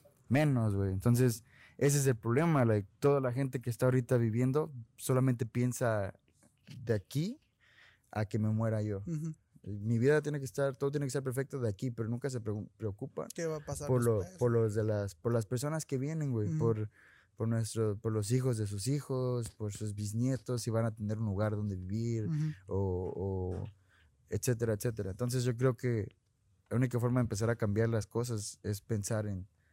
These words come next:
Speaker 1: en todo en general, like, pensar en, en el futuro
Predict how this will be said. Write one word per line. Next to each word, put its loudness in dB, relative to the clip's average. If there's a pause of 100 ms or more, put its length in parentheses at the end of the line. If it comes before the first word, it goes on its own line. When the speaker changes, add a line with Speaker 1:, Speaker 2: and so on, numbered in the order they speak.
(340)
Speaker 1:
en -2
todo 0
en -4
general, -4
like, -4
pensar 0
en, -2
en -4
el -4
futuro -2